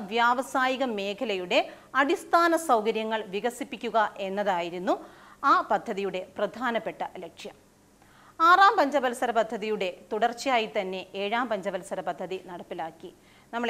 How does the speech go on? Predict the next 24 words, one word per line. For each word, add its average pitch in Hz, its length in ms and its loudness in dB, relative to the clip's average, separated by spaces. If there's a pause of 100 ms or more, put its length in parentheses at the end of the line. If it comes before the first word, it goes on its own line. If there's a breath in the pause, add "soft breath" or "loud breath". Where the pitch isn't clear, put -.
ഏതാണ് 247 340 2
കാലഘട്ടം 233 500 2
പറഞ്ഞിരുന്നത്? 220 480 -2 (260)
ആയിരത്തി 214 360 -2
തൊള്ളായിരത്തി 214 440 2 (100)
എൺപത് 285 340 2
മുതൽ 285 180 2 (120)
എൺപത്തിയഞ്ച് 220 640 -4
വരെയുള്ള 202 380 0
കാലഘട്ടമായിരുന്നു 190 880 -2 (640 loud breath)
ആറാം 220 320 0
പഞ്ചവത്സര 170 560 -10
പദ്ധതിയുടെ. 170 460 -14 (420 soft breath)
അപ്പോൾ 392 140 2 (140)
ഏഴാമത്തെ 294 480 8
പഞ്ചവത്സര 226 560 0
പദ്ധതി 208 240 -2 (180)
എപ്പോൾ 247 240 0 (120)
ആരംഭിച്ചിട്ടുണ്ടാകും? 180 840 -2 (640 soft breath)
ആയിരത്തി 208 360 -2
തൊള്ളായിരത്തി 190 560 0 (460 loud breath)
എൺപത്തി 277 440 0 (200)
അഞ്ച് 220 300 -6 (100)
മുതൽ 196 220 2